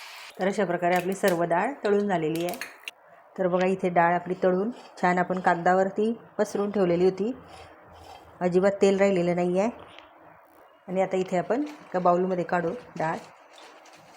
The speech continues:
आणि आता आपल्याला मुगाची डाळमध्ये आपल्याला फक्त काय लागणार आहे, मीठ लागणार आहे आपल्याला,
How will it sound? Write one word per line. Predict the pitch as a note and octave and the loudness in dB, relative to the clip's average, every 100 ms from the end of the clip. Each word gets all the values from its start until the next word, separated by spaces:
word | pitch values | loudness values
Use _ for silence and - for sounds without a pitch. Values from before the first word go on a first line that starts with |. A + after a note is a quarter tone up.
| - - - - - - - - - - - - _ - - | -20 -20 -20 -20 -20 -20 -20 -20 -20 -20 -20 -20 _ -20 -14
आणि | E3+ | -8
आता | D#3+ F3 | -4 -2
आपल्याला | F3 F#3 G#3 B3 - - | -2 -2 -4 -6 -12 -8
मुगाची | F3+ F3+ F3+ | -2 -2 -2
डाळमध्ये | F3+ F3+ F3+ F3+ F3+ | 0 0 0 -2 -2
आपल्याला | F3+ F3 E3+ F#3+ B3 - - - - - - | -4 -6 -6 -6 -10 -16 -20 -20 -20 -10 -6
फक्त | G3+ - A3 | -6 -2 0
काय | A3 G3+ | 2 4
लागणार | G3+ F#3+ G3 | 4 4 2
आहे, | G#3+ C4 - - - - _ - - - | 0 -2 -10 -20 -20 -20 _ -20 -20 -12
मीठ | F#3+ G#3 G#3+ | -2 -2 2
लागणार | G#3 E3+ F3 | 2 2 2
आहे | F3 | 0
आपल्याला, | E3+ E3 E3 | 0 0 -4